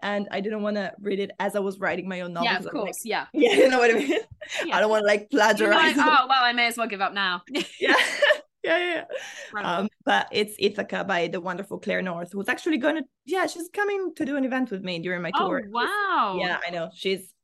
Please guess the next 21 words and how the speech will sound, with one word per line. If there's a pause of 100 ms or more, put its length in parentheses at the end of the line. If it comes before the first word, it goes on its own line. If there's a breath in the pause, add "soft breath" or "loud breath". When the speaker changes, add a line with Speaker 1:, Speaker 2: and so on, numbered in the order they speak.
Speaker 1:
wow. (500 loud breath)
Uh, (120)
she's
amazing.
And
so
I've
just
started
it.
I've
read
a
few
chapters (100)
and (600)
love
how
she
portrayed
Penelope.